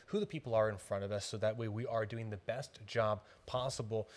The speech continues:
But it is true that, I mean, in this little world, there are a lot of common fallacies and biases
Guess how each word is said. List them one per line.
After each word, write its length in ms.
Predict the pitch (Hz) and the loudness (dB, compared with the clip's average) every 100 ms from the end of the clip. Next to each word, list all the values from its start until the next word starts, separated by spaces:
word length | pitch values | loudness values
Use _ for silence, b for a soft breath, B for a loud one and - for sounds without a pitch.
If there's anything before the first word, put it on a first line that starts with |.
| b | b
But 140 | 165 | 4
it 100 | 180 | 8
is 140 | 196 - | 8 6
true 360 | - 185 220 139 | 0 4 6 10
that, 120 | 143 | 12
I 60 | |
mean, 220 | 147 151 151 | 12 6 4
in 340 | 156 175 143 123 | 4 4 2 0
this 260 | 156 - - | 0 -2 -8
little 300 | 127 139 180 | -2 0 2
world, 440 | 160 160 127 101 101 b b | 2 2 2 0 -6 b b
there 120 | 147 151 | -2 4
are 140 | 147 | 6
a 80 | 151 | 6
lot 300 | 131 139 175 | 4 2 0
of 100 | - | -2
common 400 | - 139 135 131 | -2 0 0 -2
fallacies 640 | - 120 123 - 139 127 | 0 2 2 0 -4 -2
and 180 | 120 110 | -2 0
biases 600 | 113 113 110 - 117 104 | 2 4 2 0 -4 -4